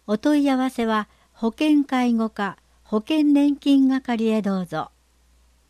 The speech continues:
上下水道料金の納め忘れはありませんか？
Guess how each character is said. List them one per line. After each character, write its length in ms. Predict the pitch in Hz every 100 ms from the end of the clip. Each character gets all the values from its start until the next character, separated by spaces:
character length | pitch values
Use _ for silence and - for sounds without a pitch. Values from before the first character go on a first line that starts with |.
| _ _ _ _ _ _ _ _ _ _ _ _ _ _ _ _ _ 220
上 320 | 240 302 302
下 160 | 294 294
水 280 | 285 285
道 240 | 277 285 285
料 280 | 277 269 247
金 320 | 202 185 156
の 180 | 151 - _ _ -
納 300 | 202 285 294
め 160 | 294 269
忘 240 | 262 -
れ 140 | 233 226
は 220 | 208 185
あ 20 |
り 100 | 185
ま 140 | 202
せ 180 | 208 196
ん 80 | 170
か？ 220 | - 175